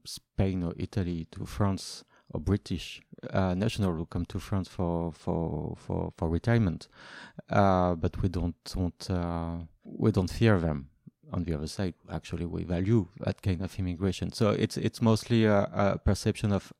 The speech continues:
Africans, which is, I believe, deep rooted in, in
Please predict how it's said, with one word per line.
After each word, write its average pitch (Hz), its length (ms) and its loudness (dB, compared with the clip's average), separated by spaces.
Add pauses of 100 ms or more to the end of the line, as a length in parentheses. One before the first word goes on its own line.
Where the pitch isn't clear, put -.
Africans, 120 680 2
which 101 200 0
is, 101 220 2
I 98 140 4
believe, 104 760 8
deep 104 180 6 (340)
rooted 117 600 8
in, 95 180 4 (180)
in 101 560 -2